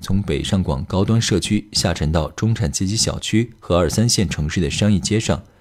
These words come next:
就是明显感受到人们愿意在头发上花钱，这跟支付能力增强有关。哪怕是标榜有防脱发功效的洗发水价格都要比普通洗发水贵，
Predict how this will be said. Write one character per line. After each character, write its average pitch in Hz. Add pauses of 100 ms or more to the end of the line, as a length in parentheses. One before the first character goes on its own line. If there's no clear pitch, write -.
(240)
就 127
是 -
明 101
显 104
感 73
受 85
到 82
人 90
们 110
愿 123
意 73
在 73
头 78
发 78
上 87
花 90
钱， 82 (360)
这 -
跟 131
支 139
付 -
能 80
力 107
增 117
强 85
有 92
关。 90 (360)
哪 -
怕 110
是 95
标 101
榜 92
有 73
防 90
脱 123
发 90
功 110
效 90
的 80
洗 -
发 98
水 -
价 120
格 -
都 87
要 80
比 78
普 71
通 90
洗 82
发 78
水 71
贵， -